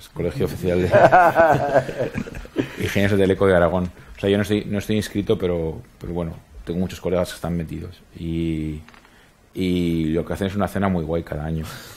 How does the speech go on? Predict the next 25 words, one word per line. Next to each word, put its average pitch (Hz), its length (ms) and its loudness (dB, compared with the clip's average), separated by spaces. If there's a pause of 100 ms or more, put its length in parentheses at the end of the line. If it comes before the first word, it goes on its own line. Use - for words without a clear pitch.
en 87 80 -6
la 82 80 -4
que 85 100 -10
me 85 80 -2
dieron 92 180 0
un 87 100 -2
premio 85 280 -2
el 82 80 -4
año 82 100 -4
pasado. 80 300 -10 (840)
Eh, 80 840 0 (140)
hasta 92 220 -2
donde 101 200 4
yo 113 100 8
sé, 123 380 2 (500)
tienen, 107 380 2 (200)
obviamente, 104 560 2
tienen 98 200 0
una 101 80 2
relación 92 260 -4
con 95 140 -2
la 95 60 -2
industria 104 600 -2 (500)
de 87 140 -6
cara 92 360 6